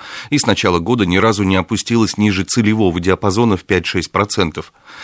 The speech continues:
Намёков на возможное смягчение денежно-кредитной политики в будущем в сообщении регулятора нет, докладывают читателям "Ведомости". А теперь заглянем на первую полосу российской газеты.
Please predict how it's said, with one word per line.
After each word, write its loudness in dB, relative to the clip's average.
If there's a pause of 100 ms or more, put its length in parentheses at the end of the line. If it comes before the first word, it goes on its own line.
(100)
Намёков 2
на 0
возможное 0
смягчение 0
денежно-кредитной -2
политики 0
в 0
будущем -2 (180)
в -10
сообщении 0
регулятора 0
нет, -2 (200)
докладывают -4
читателям -4
"Ведомости". -6 (640)
А 0
теперь 0
заглянем 0
на 0
первую 2
полосу -4
российской -2
газеты. -4